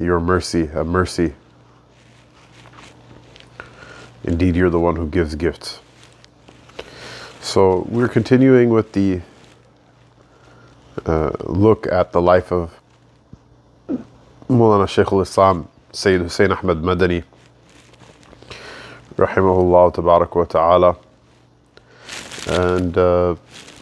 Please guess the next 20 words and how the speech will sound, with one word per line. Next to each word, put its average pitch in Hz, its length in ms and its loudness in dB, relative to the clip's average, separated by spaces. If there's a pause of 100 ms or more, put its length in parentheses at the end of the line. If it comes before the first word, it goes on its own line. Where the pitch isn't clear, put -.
(240)
one 107 160 0
of 107 80 2
the 98 80 0
brothers, 101 400 2
he 98 100 -6
texted 95 380 -4
me 92 140 -4
the 90 120 0
other 87 160 2
day. 82 300 0 (140)
He 90 160 -8
said, 85 360 -2 (520)
"Wow, 110 260 6
you're 95 400 -2 (460)
giving 98 180 -6
a 90 80 -4
lot 95 220 4
of 87 80 0
attention 87 480 -4
to, 85 500 -2